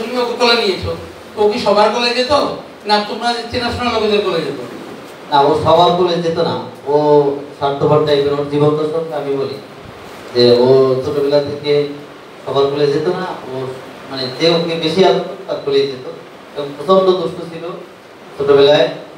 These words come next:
Speaker 2: আর এরপরে ও একটু যখন বড় হয়েছে, মানে এইট নাইন যখন পড়া শুরু করছে, তখন থেকে ওর বদলে গেছে। এখন ও অনেক ভালো মানুষ।
Speaker 1: তখন বদলে গেছে?
Speaker 2: জি।
Speaker 1: ঠিক আছে, বলো। আর ওর জীবন দর্শন সম্পর্কে আর কোনো, ও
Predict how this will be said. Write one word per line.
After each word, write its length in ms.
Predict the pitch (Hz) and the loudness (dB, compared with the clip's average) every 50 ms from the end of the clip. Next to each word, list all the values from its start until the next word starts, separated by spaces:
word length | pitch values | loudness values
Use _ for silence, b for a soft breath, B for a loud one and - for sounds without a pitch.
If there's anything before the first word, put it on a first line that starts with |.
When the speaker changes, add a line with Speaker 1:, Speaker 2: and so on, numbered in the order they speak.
| - - - - - - - - 110 113 | -20 -20 -20 -20 -20 -20 -14 -10 -8 -8
Speaker 2:
আর 180 | 113 113 110 110 - - - - - - 139 147 | -6 -6 -8 -8 -10 -12 -16 -16 -16 -10 -8 -6
এরপরে 260 | 143 143 156 156 151 151 151 151 151 | -6 -4 -2 0 2 2 4 4 4
ও 20 | 151 151 151 147 147 - - 147 | 2 4 2 2 2 0 -2 -8
একটু 140 | 143 147 160 156 160 | -8 -6 -6 0 2
যখন 220 | 165 165 170 165 - - - | 2 2 2 -2 -4 -2 2
বড় 160 | 139 147 160 175 175 165 | 4 6 6 6 6 6
হয়েছে, 300 | 180 180 185 180 180 - - - - - - - - - - - - - 135 | 6 6 4 2 -2 -6 -10 -12 -16 -20 -20 -20 -20 -20 -20 -20 -20 -20 -20
মানে 180 | 135 135 139 135 127 127 - - - - - - - - - - - - 165 | -16 -14 -14 -14 -14 -14 -16 -18 -20 -20 -18 -18 -16 -14 -14 -12 -4 -2 0
এইট 120 | 170 165 165 180 | 0 0 -2 -2
নাইন 140 | 185 185 185 - - - - 180 - - - | -4 -4 -4 -6 -10 -10 -12 -12 -14 -6 -4
যখন 180 | 165 160 170 165 170 | 0 0 0 2 2
পড়া 140 | 170 165 170 165 | 4 4 4 4
শুরু 120 | 175 170 180 180 | 2 0 2 2
করছে, 180 | 190 190 202 196 - | 0 0 -2 -2 -2
তখন 180 | 156 151 156 156 156 | -2 -2 -2 -4 -6
থেকে 140 | 156 147 147 143 | -6 -6 -6 -6
ওর 60 | 139 127 | -6 -6
বদলে 200 | - - 113 113 107 | -8 -10 -10 -10 -10
গেছে। 180 | 104 - - - - - - - - - - - - - 160 | -10 -12 -14 -16 -16 -16 -16 -16 -16 -16 -16 -16 -4 0 2
এখন 160 | 151 170 175 170 170 | 4 4 4 4 6
ও 40 | 165 160 156 | 6 6 6
অনেক 160 | 156 151 143 - - | 6 4 2 0 -2
ভালো 140 | 127 123 123 123 | -2 -2 0 -2
মানুষ। 200 | 120 - - - - - - - - - - - | -4 -6 -10 -14 -16 -18 -18 -18 -20 -16 -6 -4
Speaker 1:
তখন 180 | 196 208 214 208 196 | -2 0 0 -2 -2
বদলে 200 | 185 196 196 208 208 190 | -2 0 2 4 4 4
গেছে? 240 | 175 170 - - - - - - - - | 4 2 -2 -4 -6 -8 -12 -16 -18 -18
Speaker 2:
জি। 80 | - - - - - - - - - 147 147 147 131 123 120 - - - | -18 -18 -18 -18 -20 -20 -20 -20 -20 -20 -18 -18 -16 -16 -16 -16 -14 -10
Speaker 1:
ঠিক 120 | 180 180 180 170 | -8 -4 -2 -2
আছে, 120 | 170 175 170 156 | -2 -2 -2 -2
বলো। 160 | 156 156 147 143 135 160 - - - - - - | -2 -2 -2 -2 -4 -6 -8 -8 -4 0 2 2
আর 100 | - - - - - - | 4 2 2 -2 -4 -6
ওর 100 | 190 190 190 | -6 -6 -6
জীবন 180 | 202 202 208 208 208 | -6 -6 -4 -4 -4
দর্শন 180 | 202 208 208 208 214 | -4 -6 -8 -8 -6
সম্পর্কে 300 | 214 208 208 208 208 214 208 202 | -6 -6 -4 -4 -2 -2 -2 -2
আর 60 | 196 196 202 | -2 -2 -2
কোনো, 180 | 208 208 214 208 214 214 - - - - - 208 | -2 -2 -2 -2 -2 -4 -8 -12 -14 -10 -2 2
ও 20 | 208 | 6